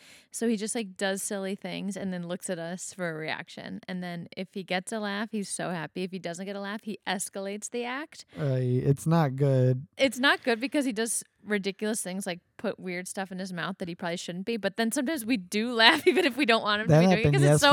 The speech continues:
Speaker 2: yesterday.
Speaker 1: funny.
Speaker 2: I, we were like,
Speaker 1: Yeah.
Speaker 2: "Okay." We were
Speaker 1: <laughs>
Speaker 2: both smiling. We were like, "Okay, don't laugh."
Speaker 1: Yeah,
Speaker 2: Like, we were
Speaker 1: "Dude."
Speaker 2: saying
Speaker 1: We're
Speaker 2: out
Speaker 1: like,
Speaker 2: loud,
Speaker 1: "Don't put
Speaker 2: "Do
Speaker 1: that in
Speaker 2: not
Speaker 1: your mouth.
Speaker 2: laugh."
Speaker 1: Don't put that in your mouth."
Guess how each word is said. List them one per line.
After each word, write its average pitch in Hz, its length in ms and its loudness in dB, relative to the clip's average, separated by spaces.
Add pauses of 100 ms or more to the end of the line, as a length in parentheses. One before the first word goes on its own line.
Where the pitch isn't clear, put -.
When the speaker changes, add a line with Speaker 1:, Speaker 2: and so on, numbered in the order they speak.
Speaker 2:
yesterday. 127 180 8
Speaker 1:
funny. 311 320 8
Speaker 2:
I, 151 180 6
we 160 260 6
were 160 100 8
like, 147 160 6
Speaker 1:
Yeah. - 160 0
Speaker 2:
"Okay." 120 540 2
We 147 120 6
were 151 60 8
Speaker 1:
<laughs> 156 120 6
Speaker 2:
both 165 100 6
smiling. 143 400 -2
We 127 80 0
were 123 80 0
like, 117 160 -2
"Okay, 113 260 -2
don't 117 320 -4
laugh." 104 300 -6
Speaker 1:
Yeah, 185 240 0
Speaker 2:
Like, 143 140 0
we 240 40 0
were - 160 2
Speaker 1:
"Dude." 226 80 -4
Speaker 2:
saying 151 240 -4
Speaker 1:
We're 143 80 -2
Speaker 2:
out 208 60 0
Speaker 1:
like, 196 80 -2
Speaker 2:
loud, - 140 -6
Speaker 1:
"Don't 185 180 -4
put 143 80 2
Speaker 2:
"Do 143 60 4
Speaker 1:
that 294 100 6
in - 60 6
Speaker 2:
not - 40 6
Speaker 1:
your - 80 2
mouth. 262 320 4
Speaker 2:
laugh." - 60 -8
Speaker 1:
Don't 202 180 -4
put 233 140 -8
that 240 80 -4
in 220 80 -10
your 247 80 -6
mouth." 214 300 -6